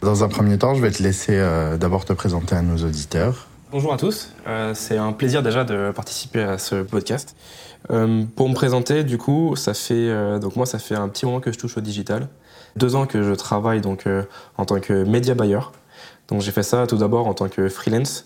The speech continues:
Speaker 2: Et là, donc depuis maintenant, euh, cinq mois, je, j'ai monté mon agence, donc l'agence Emma, dans laquelle en fait on est, on se place en tant que partenaire de croissance.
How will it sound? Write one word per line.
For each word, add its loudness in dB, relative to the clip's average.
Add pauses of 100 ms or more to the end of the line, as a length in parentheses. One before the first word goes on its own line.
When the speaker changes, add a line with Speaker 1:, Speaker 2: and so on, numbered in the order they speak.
(480)
Speaker 2:
Et 2
là, 4
donc 2
depuis -2
maintenant, 2
euh, 0
cinq -4
mois, 0
je, 0
j'ai -2
monté 0
mon 2
agence, -2 (140)
donc -2
l'agence 0
Emma, -2 (460)
dans 0
laquelle 2
en 0
fait -2
on 0
est, -2
on -6
se -4
place -2
en -10
tant -2
que -2
partenaire 0
de 2
croissance. -4